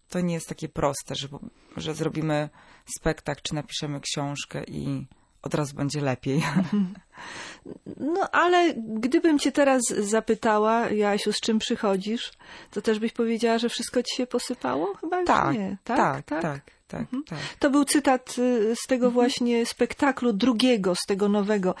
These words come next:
Speaker 2: spektaklu, ale może zacznijmy od początku. Przedmiot nieocenionej wartości, y, dwa tysiące szesnasty rok. I to było twoje dwudziestolecie z kolei,
Speaker 1: Tak.
Speaker 2: prawda?
Speaker 1: Mhm.
Speaker 2: Więc też coś sobie postanowiłaś.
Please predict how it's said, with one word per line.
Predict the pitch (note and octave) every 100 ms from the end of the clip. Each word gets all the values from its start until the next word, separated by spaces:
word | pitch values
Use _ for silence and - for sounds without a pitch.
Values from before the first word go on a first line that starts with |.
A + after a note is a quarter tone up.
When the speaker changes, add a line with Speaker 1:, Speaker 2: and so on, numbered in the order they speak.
| - - -
Speaker 2:
spektaklu, | - G#3 - G3+ F#3+ B3+ C4+
ale | C#4 D4 - - -
może | - D#4 E4
zacznijmy | D#4 D#4 - D#4 C#4+
od | C4+
początku. | C4+ C4+ G3 F3+ - A3
Przedmiot | - C4+ B3 A#3+
nieocenionej | A#3 A3 - G#3+ G#3+ G#3+
wartości, | G3+ F#3+ - D#3+ D#3+ - - F#3 - - - - -
y, | - E3+
dwa | F#3 G#3
tysiące | G#3+ G#3+ G3+ G3+
szesnasty | F#3+ F#3+ G3 G3 - - F3+
rok. | D3+ D#3+ A#3 - G3 F#3+
I | D#4
to | F4+
było | F4 F4
twoje | - E4
dwudziestolecie | B3+ C4+ A3 - E3+ D3 - -
z |
kolei, | - E3+ D#3 D#3+
Speaker 1:
Tak. | E3+ A3
Speaker 2:
prawda? | F3 D#3+ F3 B3+ -
Speaker 1:
Mhm. | F#3+ B3+ D#4+
Speaker 2:
Więc | B3 -
też | F4 -
coś | - C4
sobie | - G#3+ A3
postanowiłaś. | G#3 - G3 F#3 E3 D#3 C#3+ D#3+ G#3 -